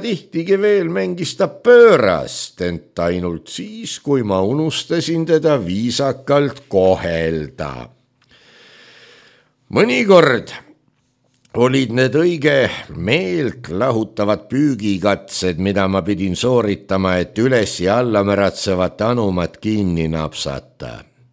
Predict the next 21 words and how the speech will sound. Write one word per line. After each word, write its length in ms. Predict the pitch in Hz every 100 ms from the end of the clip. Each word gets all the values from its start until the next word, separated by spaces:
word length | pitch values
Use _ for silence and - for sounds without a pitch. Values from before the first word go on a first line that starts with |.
| _ _ _ _ _ _ _ _ -
Pea 440 | 104 165 190 190 175
tuhises 640 | 180 147 151 120 143 -
ta 140 | 123 131
ülevalt 600 | 139 135 123 123 123 123
läbi, 360 | 120 113 120 101
pea 540 | - 95 95 104 98
tormas 640 | 107 101 95 92 92 - -
ta 240 | 92 92
alla 280 | 95 87 90
ja 140 | 127 190
otsemaid 840 | 208 170 - - 160 143 147 135
jälle 360 | 143 135 131 131
ülesse. 800 | 135 123 95 - - 92 73 - _ _ _ _ _ _ _ _ _ -
Kui 160 | 123 117
hooba 480 | 143 165 139 98 85 -
täpselt 1080 | - - _ - - - 120 65 - _ -
juuksekarva 1200 | - 87 175 185 - - - 175 151 156 156 151
täpsusega 680 | 147 139 - - 113 110 107
ei 200 | 98 95 73
hoitud, 720 | 95 127 95 - 78 64 - - _ _ _ - _ _ _ -
andis 640 | 90 107 98 80 73 -